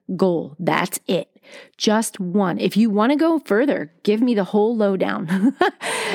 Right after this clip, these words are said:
But I want you to sit down and send me an email and say, "This is what I want to accomplish by December thirty-first." And then I want you to tell me three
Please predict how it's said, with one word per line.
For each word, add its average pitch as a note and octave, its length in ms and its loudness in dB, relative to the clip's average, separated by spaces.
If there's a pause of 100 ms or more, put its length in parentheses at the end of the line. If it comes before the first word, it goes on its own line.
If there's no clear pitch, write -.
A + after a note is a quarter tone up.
(100)
But A#3+ 140 2
I A3 100 2
want A3 280 0
you C#4+ 120 2
to A3 140 0
sit C4 320 0
down G#3 420 2 (240)
and G3 200 0
send F#3 240 0
me A#3+ 120 2
an D4 80 0
email E3+ 420 0
and F#3 160 0
say, F#3 160 2
"This E3+ 360 0
is A#3 140 0
what G#3 280 2
I G3+ 100 4
want F3+ 260 0
to A3+ 100 0
accomplish F3 500 -2
by E3+ 140 0
December E3+ 400 -2
thirty-first." E3 800 -4 (640)
And G#3 280 2
then E4 260 4
I A#3 100 4
want G3+ 240 0
you G#3+ 120 2
to C4 100 2
tell G3 260 2
me F3 160 2
three A#3 500 0